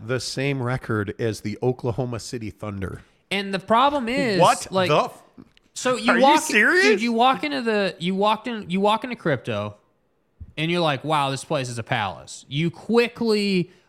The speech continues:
Speaker 2: understand just how big of a deal it is to play there,
Speaker 1: Yeah.
Speaker 2: and,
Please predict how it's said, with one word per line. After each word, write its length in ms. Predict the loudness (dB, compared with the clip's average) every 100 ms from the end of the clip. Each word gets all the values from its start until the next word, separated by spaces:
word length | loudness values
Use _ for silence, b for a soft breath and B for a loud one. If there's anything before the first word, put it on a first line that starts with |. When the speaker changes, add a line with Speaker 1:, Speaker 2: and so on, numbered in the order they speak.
| b
Speaker 2:
understand 1040 | -2 0 0 0 -2 -4 -2 0 0 -2 -4
just 540 | 2 4 4 2 -4
how 300 | -2 0 0
big 280 | 0 -2 -2
of 100 | -2
a 60 | -2
deal 340 | 0 0 0
it 80 | -2
is 200 | -2 -4
to 80 | -6
play 280 | -4 -2 -2
there, 360 | -2 -2 -4
Speaker 1:
Yeah. 100 | -4
Speaker 2:
and, 380 | -2 -2 -2